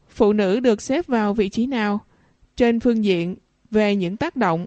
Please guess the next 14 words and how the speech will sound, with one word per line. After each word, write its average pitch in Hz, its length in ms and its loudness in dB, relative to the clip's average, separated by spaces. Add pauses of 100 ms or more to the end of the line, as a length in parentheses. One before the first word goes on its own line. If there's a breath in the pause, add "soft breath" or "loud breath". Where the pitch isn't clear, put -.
ảnh 196 240 -2
hưởng 202 200 0
của 226 100 -2
phụ 185 160 0
nữ 185 240 0
đối 220 140 0
với 277 140 -2
trẻ. 190 320 -4 (1200 soft breath)
Trong 254 200 0
nền 233 160 2
văn 233 160 0
hóa 240 180 0
của 247 180 2
họ, 175 400 -2